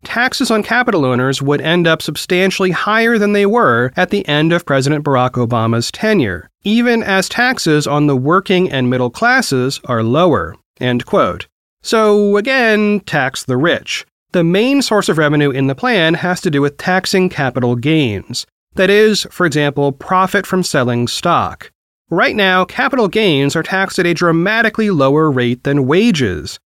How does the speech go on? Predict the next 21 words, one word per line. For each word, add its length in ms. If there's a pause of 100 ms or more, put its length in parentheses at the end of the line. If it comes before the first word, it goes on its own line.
(220)
and 120
the 40
people 420
who 280
own 460
and 460
sell 320
stock 460
on 180
the 80
regular 560 (100)
tend 320
to 80
be 280
on 280
the 80
wealthy 400
side. 500 (200)
So 180
Biden 420
says, 460